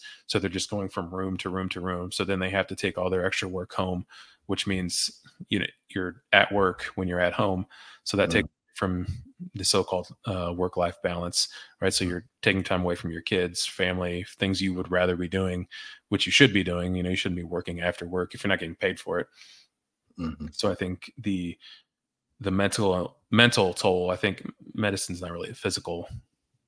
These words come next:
Speaker 1: uh, job. I mean, it's ultrasound, I guess, for you, it
Speaker 2: Mm-hmm.
Speaker 1: can be, but
Speaker 2: Yeah.
Speaker 1: for the most part, it's mental. So you're just spending all this mental energy.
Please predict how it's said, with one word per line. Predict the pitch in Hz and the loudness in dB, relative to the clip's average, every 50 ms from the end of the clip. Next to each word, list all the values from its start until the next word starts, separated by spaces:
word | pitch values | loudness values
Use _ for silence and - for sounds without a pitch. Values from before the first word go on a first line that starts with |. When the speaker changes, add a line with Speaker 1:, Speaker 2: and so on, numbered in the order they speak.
| _ - | _ -10
Speaker 1:
uh, | 90 90 87 | -10 -8 -6
job. | 85 - 98 92 87 87 85 95 | -6 -2 -2 0 0 0 0 0
I | 98 | 0
mean, | 98 98 95 92 | 0 0 0 -2
it's | - - | -6 2
ultrasound, | - 120 - - 104 - - 101 98 95 | 4 4 4 4 2 2 4 4 4 2
I | 95 | 0
guess, | 90 98 95 - - - - - _ | 0 -2 -2 -2 -4 -6 -8 -12 _
for | - - 101 | -10 -6 -2
you, | 98 95 92 87 | -2 0 0 -2
it | 87 | -2
Speaker 2:
Mm-hmm. | |
Speaker 1:
can | 85 - 98 95 90 | -2 -2 -4 -4 -4
be, | 92 92 92 - - - - - _ _ _ _ - | -6 -6 -8 -10 -14 -20 -20 -20 _ _ _ _ -2
but | 117 | 2
Speaker 2:
Yeah. | 120 | 2
Speaker 1:
for | 117 | 2
the | 104 - | 0 0
most | 98 95 95 - - | -2 -4 -2 2 2
part, | 98 90 | 2 2
it's | 90 - - | 2 0 0
mental. | 92 90 92 95 - 87 85 - - - - - - - - - - - - _ _ _ _ | 0 0 0 0 -2 -4 -6 -6 -10 -16 -20 -20 -20 -18 -18 -18 -18 -20 -20 _ _ _ _
So | - - - 107 | -2 2 4 4
you're | 104 | 4
just | 98 95 - | 4 2 2
spending | - 110 98 95 95 | 4 4 4 4 4
all | 95 | 4
this | 92 92 - - | 2 0 -2 -2
mental | 92 90 - - 92 90 | -2 -2 -2 -2 -2 0
energy. | 95 92 87 90 92 90 87 | 0 0 0 -2 -4 -6 -6